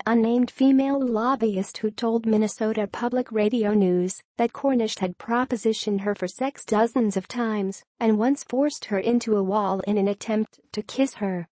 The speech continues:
Cornish says the agreement calls for him to apologize and resign.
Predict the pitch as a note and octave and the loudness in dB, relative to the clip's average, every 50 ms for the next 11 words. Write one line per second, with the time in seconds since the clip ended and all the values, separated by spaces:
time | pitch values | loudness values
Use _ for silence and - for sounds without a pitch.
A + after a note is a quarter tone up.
0 | _ _ _ _ _ _ - - D4 D4+ C#4+ B3+ A3+ A3 - - - - G#3+ F#3+ | _ _ _ _ _ _ 2 4 4 6 6 4 2 0 -2 -6 -4 -2 -2 -2
1 | F#3 F3+ - F#3+ F3+ F3+ - G#3 A3+ C4 D#4+ B3+ G3+ F#3+ G3+ - - G3+ G3 G3+ | -2 0 0 0 0 0 0 0 2 2 2 2 0 -2 -4 -4 -4 -2 -2 -2
2 | G#3+ G#3+ - - G3 F#3 E3 F#3 F#3 F3 F3+ F#3 - A#3 A3 G#3+ - - - B3 | -2 -6 -6 -4 -6 -4 -2 0 0 0 0 0 2 2 0 0 -2 -4 -6 -4
3 | B3 B3+ A#3 G3+ G#3+ F#3+ F#3+ F#3+ G3 - A3+ A#3 B3+ C4 B3 - C#4+ C#4 D4 D4 | -2 -2 -2 0 -2 -2 -2 -2 -2 0 0 0 0 0 0 0 -2 -2 -2 -2
4 | A#3 F#3 E3 E3+ | -4 -4 -6 -6